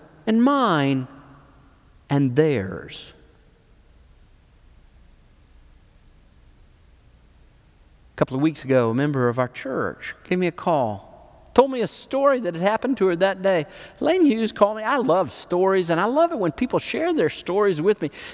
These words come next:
She said she was putting gas in her car, and that a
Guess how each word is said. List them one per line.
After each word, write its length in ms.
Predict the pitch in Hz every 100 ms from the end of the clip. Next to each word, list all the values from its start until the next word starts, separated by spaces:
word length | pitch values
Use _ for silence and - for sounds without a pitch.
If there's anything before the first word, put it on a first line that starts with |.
| -
She 120 | 247
said 220 | 233 208
she 160 | - 240
was 140 | 202
putting 320 | - 196 151
gas 480 | 139 175 170 147 -
in 80 | 139
her 80 | 117
car, 580 | - 185 175 113 107 - - - - - _ -
and 240 | 131 160
that 180 | 160 156
a 220 | 147 117